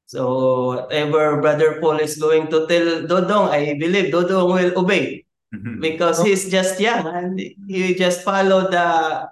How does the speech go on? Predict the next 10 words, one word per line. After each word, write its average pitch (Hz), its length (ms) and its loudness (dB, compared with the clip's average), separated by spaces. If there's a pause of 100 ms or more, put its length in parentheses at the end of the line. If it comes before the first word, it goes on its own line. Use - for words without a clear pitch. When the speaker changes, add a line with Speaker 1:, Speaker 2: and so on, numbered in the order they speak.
Speaker 1:
senior. 196 560 0 (120)
<laughs> - 340 -2 (760)
Speaker 3:
어, 113 300 -2
이런 147 200 -4
상황에서 170 640 2
우리 156 340 -4
성경님이 185 680 -6
무슨 170 340 -6
얘기를 185 340 -6
하면 247 480 -4